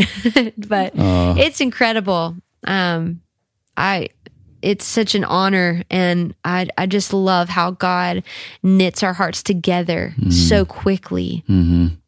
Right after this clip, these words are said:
Speaker 1: so that we can encourage one another and spur one another on and
Speaker 2: Yeah.
Speaker 1: challenge one another and pray for one another. And
Speaker 2: Yeah.
Speaker 1: it's,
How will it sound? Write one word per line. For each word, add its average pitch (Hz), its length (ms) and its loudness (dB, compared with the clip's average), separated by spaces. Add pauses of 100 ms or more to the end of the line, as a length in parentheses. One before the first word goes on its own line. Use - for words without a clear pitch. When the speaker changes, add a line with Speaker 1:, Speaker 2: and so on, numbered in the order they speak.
(340)
Speaker 1:
so - 160 2
that 190 140 4
we 214 100 4
can 196 220 2
encourage 190 540 2
one 185 160 0
another 196 480 -2
and 180 220 -2
spur 202 380 0
one 202 160 4
another 180 380 0
on 185 460 0
and - 260 -4
Speaker 2:
Yeah. 80 320 0 (240)
Speaker 1:
challenge 208 500 2
one 196 140 0
another 190 480 2
and 180 240 -4
pray 220 320 0
for 202 180 -2
one 190 220 0
another. 180 440 -2
And - 160 -2
Speaker 2:
Yeah. 85 120 2
Speaker 1:
it's, 82 240 -2